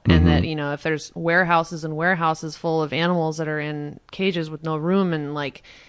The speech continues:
Speaker 1: they have hearts and brains and they love and they feel, you know,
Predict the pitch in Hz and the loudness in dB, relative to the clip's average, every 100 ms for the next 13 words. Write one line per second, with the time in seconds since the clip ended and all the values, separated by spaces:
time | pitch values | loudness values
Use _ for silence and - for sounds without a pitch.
0 | _ - 151 135 175 185 170 - 190 - | _ -6 -4 0 2 2 -2 2 2 2
1 | - 160 151 170 180 185 156 151 151 143 | -4 -6 -2 0 0 -2 -4 -8 -8 -8
2 | 139 143 143 170 175 156 143 - 139 135 | -8 -8 2 4 4 0 -10 -8 -10 -10
3 | - _ 175 151 135 | -16 _ -10 -8 -10